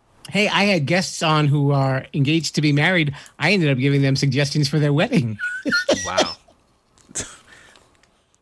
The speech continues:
Speaker 2: That's good. That's good stuff.
Speaker 1: Well, they're both science people. He's a scientist and she is a science teacher. And I said, you know, "Why don't you put your wedding vows on, like, the periodic table of elements?" And they were like,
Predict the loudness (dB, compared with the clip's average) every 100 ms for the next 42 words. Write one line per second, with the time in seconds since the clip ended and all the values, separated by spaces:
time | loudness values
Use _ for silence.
0 | _ _ -8 -6 -4 -4 -6 -10 -20 -10
1 | -6 -4 -4 -4 -2 -2 -2 -6 _ -20
2 | -20 -20 _ _ _ _ _ -6 -2 0
3 | 0 0 0 2 2 0 -2 0 2 2
4 | 0 0 2 2 0 -2 0 0 0 0
5 | 2 2 2 0 0 0 0 0 -2 -2
6 | 0 -2 -2 -6 -20 -16 -4 0 0 0
7 | 0 0 0 -6 _ _ _ _ _ _
8 | -2 0 2 2 2 0 -2 0 0 2
9 | 2 2 2 2 2 0 0 0 0 0
10 | 0 2 2 0 0 0 2 2 2 2
11 | 2 2 2 2 2 -2